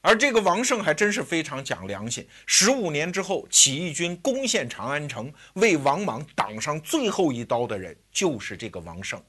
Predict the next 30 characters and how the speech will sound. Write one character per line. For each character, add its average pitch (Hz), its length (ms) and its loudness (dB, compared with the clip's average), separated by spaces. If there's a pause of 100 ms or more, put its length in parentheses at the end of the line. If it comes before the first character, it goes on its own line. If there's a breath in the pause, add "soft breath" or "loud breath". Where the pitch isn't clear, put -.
(280 loud breath)
当 170 180 6
时 127 240 -2
他 139 180 -2
已 101 160 -6
经 110 220 -8
是 110 160 -8
新 165 320 -4
朝 101 240 -6
的 113 120 -6 (300 soft breath)
崇 131 380 -6
新 143 280 -6
侯 104 340 -14
啊， 85 240 -16
所 98 120 -12
以 95 100 -8
屌 104 220 -4
丝 127 200 -6
改 107 180 -4
变 127 180 -2
命 135 160 -6
运， 123 180 -4 (180 loud breath)
有 127 180 0
的 131 80 0
时 127 100 -4
候 131 160 0 (120 loud breath)
也 127 180 0
很 120 180 0 (120)
无 107 80 -6
厘 107 160 -6
头。 87 200 -14